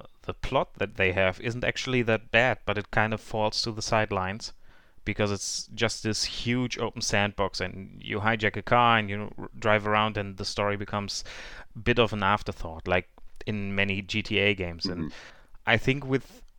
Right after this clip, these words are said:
Speaker 1: the, the way that Legion is gonna play out, where the story is actually supposed to be an afterthought, and it's supposed to be this huge, giant sandbox where you play with other people,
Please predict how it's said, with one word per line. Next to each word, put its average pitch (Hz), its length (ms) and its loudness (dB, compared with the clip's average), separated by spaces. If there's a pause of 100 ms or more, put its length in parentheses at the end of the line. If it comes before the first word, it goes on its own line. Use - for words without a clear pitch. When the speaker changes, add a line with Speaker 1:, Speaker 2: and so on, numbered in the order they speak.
(260)
Speaker 1:
the, 107 580 4
the 101 100 2
way 104 280 2
that 107 260 0
Legion 120 400 -2
is 151 140 -6
gonna 143 180 -2
play 135 240 0
out, 135 320 0
where 104 320 6
the 101 160 -4
story 110 460 2
is 98 100 -4
actually 101 640 -2
supposed - 640 -2
to 123 60 -4
be 107 120 -2
an 98 120 0
afterthought, 98 540 -2
and 98 140 -4
it's - 280 -8
supposed 135 480 0
to 120 60 -2
be 104 120 -2
this 101 200 -4
huge, - 540 -4 (100)
giant 104 440 4
sandbox 104 560 2
where 101 80 -4
you 98 100 -6
play 107 200 -2
with 101 120 -4
other 98 220 0
people, 107 480 -4